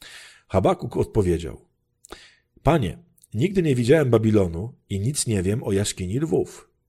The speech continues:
Chwycił go więc anioł pański za włosy i tak niósł w szumie swojego wichru aż do Babilonu, do jaskini lwów. Habakuk zawołał: „Danielu, Danielu,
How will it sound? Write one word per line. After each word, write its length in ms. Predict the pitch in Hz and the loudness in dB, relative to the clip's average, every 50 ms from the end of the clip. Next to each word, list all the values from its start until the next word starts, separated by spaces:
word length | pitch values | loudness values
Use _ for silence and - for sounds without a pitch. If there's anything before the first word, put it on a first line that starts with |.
| _ _ _ _ _ _ _ | _ _ _ _ _ _ _
Chwycił 440 | - - - 120 113 - - 98 90 | -16 -6 -4 -4 -2 -2 -2 -2 -2
go 120 | 87 90 | 0 0
więc 240 | 85 92 90 87 - | 0 0 -2 -2 -4
anioł 280 | 139 131 123 101 92 85 | -6 -4 -2 -2 -2 -2
pański 380 | - 107 135 143 - - 104 | -2 -2 -2 -4 -4 -6 -4
za 140 | 90 87 85 | -4 -4 -2
włosy 420 | 80 87 107 139 - - - 175 175 - - - - - - - _ - | -2 -2 -2 -2 -2 -4 -6 -6 -8 -10 -18 -20 -20 -20 -20 -14 _ -8
i 80 | 110 | -2
tak 240 | - 196 208 202 - | 0 0 0 0 0
niósł 500 | 139 135 156 170 135 - - - 92 90 | -2 0 2 4 4 2 2 -2 -6 -8
w 140 | 85 - - | -8 -8 -6
szumie 320 | - - 151 139 117 101 | -4 -4 -2 -2 -2 -2
swojego 440 | - - - 98 95 95 95 101 95 | -2 -2 -2 -2 0 0 0 0 0
wichru 380 | 87 120 165 - - 127 120 - | -2 -2 -6 -4 -4 -4 -2 -2
aż 160 | 107 95 90 | -4 -4 -4
do 120 | 95 95 | -4 -2
Babilonu, 600 | 85 98 123 131 127 113 101 87 82 80 85 90 - - - - - - _ _ - | -2 -2 -2 -2 -2 -2 -2 -2 -4 -6 -8 -10 -12 -14 -20 -20 -20 -20 _ _ -14
do 180 | - 90 101 107 | -4 2 4 4
jaskini 500 | 117 113 92 - - - 92 87 85 82 | 4 4 2 -2 -6 -8 -8 -8 -8 -8
lwów. 520 | 80 78 80 76 - - - - - _ _ _ _ _ _ _ _ _ _ _ - | -8 -10 -12 -12 -14 -16 -20 -20 -20 _ _ _ _ _ _ _ _ _ _ _ -8
Habakuk 540 | - 95 90 - - 135 131 - 110 107 95 | -6 -4 -2 0 -2 -2 -4 -6 -8 -6 -4
zawołał: 580 | 95 90 82 82 80 73 76 73 - - - _ _ _ _ _ - - - - - - _ _ _ _ _ _ _ _ - | -2 -2 -2 -4 -6 -6 -8 -10 -14 -16 -20 _ _ _ _ _ -20 -20 -20 -20 -20 -20 _ _ _ _ _ _ _ _ -2
„Danielu, 460 | - 95 104 135 190 196 190 185 170 | 0 0 2 2 2 2 2 2 4
Danielu, 560 | 127 131 123 120 113 101 90 85 82 76 - | 6 4 4 4 2 0 -2 -4 -6 -8 -12